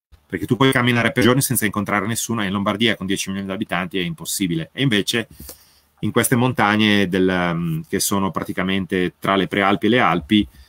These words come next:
eh, a sud del Parco Adamello, ehm, dove praticamente non abita nessuno per, per nove mesi all'anno, ma solo in alpeggio per tre mesi,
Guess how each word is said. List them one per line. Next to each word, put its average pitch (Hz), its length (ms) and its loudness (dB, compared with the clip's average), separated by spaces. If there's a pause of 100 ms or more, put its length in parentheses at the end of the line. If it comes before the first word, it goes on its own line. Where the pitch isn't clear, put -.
(300)
eh, 85 560 0 (160)
a - 200 -10
sud 113 300 2
del 95 180 2
Parco 98 300 2
Adamello, 98 640 2 (380)
ehm, 78 760 -4
dove 110 260 4
praticamente 123 500 0
non 107 160 4
abita 107 300 2
nessuno 127 680 2
per, 98 340 0
per 98 180 0
nove 98 240 0
mesi 98 220 2
all'anno, 107 420 2
ma 98 140 0
solo 101 400 2
in 90 140 2
alpeggio 98 720 0
per 87 180 -6
tre 131 140 -2
mesi, 101 440 2